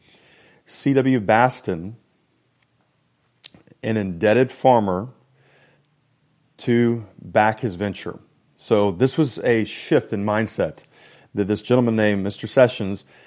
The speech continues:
decided to shift his mindset and say, "You know what? We've got to do something different, all right? Uh, what we have been doing for, you know, all this time is not working, and we need to figure something out." And this is where,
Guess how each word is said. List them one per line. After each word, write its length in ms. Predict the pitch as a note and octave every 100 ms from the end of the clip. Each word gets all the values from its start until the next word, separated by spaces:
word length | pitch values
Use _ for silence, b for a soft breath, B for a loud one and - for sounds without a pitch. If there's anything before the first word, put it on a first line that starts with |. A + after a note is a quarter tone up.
| b
decided 460 | - F#3+ A#2 A2+ G2+
to 80 | F#2+
shift 340 | - C#3 C3
his 120 | B2+
mindset 400 | B2+ A#2 A2 -
and 100 | F#2+
say, 160 | F2+ G#2
"You 80 | G2
know 120 | A2+
what? 280 | B2+ C#3+ - b b b b
We've 160 | A#2 D3+
got 100 | E3
to 40 |
do 60 | C3+
something 240 | C3+ G2+
different, 440 | A#2+ - D#2+ - - _ _ _ -
all 80 | G2
right? 240 | G#2 A#2+ - _ _
Uh, 320 | G#2 G2+ F#2+ F#2
what 480 | F2 F#2+ B2+ D3+
we 160 | C3 C3+
have 100 | B2+
been 200 | A#2 G#2
doing 260 | A#2 B2 A#2
for, 560 | - G#2 G2+ G2 F2+ b b b
you 100 | A2
know, 220 | G#2+ F#2 - -
all 240 | A#2+ C#3+
this 240 | C#3 B2
time 540 | - - B2+ G2+ F#2 F#2+
is 240 | G#2 F2
not 320 | G#2 G#2+ -
working, 640 | F#2+ G#2+ A2+ F#2 E2+ E2+ - b b b b -
and 600 | G#2+ A2 G#2+ G#2 G#2 G2+ B B -
we 300 | - G2 B2+
need 180 | B2+ A#2
to 60 |
figure 260 | G2+ A#2+ A2
something 360 | - G#2+ G#2 F#2+
out." 360 | F#2+ - - -
And 140 | G#2+
this 160 | D3 F3+
is 100 | D#3+
where, 460 | E3+ D3+ C#3 -